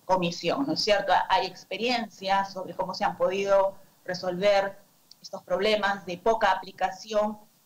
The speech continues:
de estos protocolos y estos mandatos en el terreno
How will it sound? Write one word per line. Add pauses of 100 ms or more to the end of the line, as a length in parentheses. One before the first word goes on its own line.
(120)
de
estos
protocolos
y
estos
mandatos
en
el
terreno